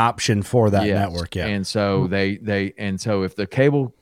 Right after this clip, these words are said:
Speaker 2: companies come to 'em or the affiliates come to 'em, they're like, "Hey, you're, you, you shouldn't be doing this." They say, um, "Well,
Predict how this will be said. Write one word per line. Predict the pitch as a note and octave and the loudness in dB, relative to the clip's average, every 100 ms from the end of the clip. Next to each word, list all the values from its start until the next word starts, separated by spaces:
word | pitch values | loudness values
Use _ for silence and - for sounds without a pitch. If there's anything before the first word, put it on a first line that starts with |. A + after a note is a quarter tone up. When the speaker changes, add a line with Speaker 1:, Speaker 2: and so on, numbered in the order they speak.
| - | -6
Speaker 2:
companies | C#3 A#2 C3+ B2 | -2 0 -2 -2
come | - C3 A#2+ | -2 -4 -4
to | A#2 C3 B2 | -4 -2 -2
'em | A2+ | -2
or | F2+ | -2
the | F2+ | -2
affiliates | F#2 - C3 B2 - | -2 0 0 0 -2
come | B2 A2 | -6 -4
to | C3 | -4
'em, | A#2 | -4
they're | A2 | -2
like, | A2 - - _ | -4 -6 -20 _
"Hey, | D#3+ F3 | -2 0
you're, | C#3 C3+ C3 | 2 0 0
you, | - - - | -6 -18 -16
you | D#3 D3+ D3 | -12 -6 -4
shouldn't | - D#3+ | -2 0
be | C#3 | 0
doing | B2+ F#3 E3 | 0 -2 0
this." | A2+ - _ _ _ - | -2 -4 _ _ _ -2
They | A#2 A#2+ | 0 2
say, | C3 A#2+ A2 G#2+ | 2 2 0 -2
um, | G#2+ G2+ F2+ F2 E2+ _ _ _ _ _ _ - | -2 0 -2 -4 -8 _ _ _ _ _ _ -6
"Well, | A2 G2+ - | -2 -2 -4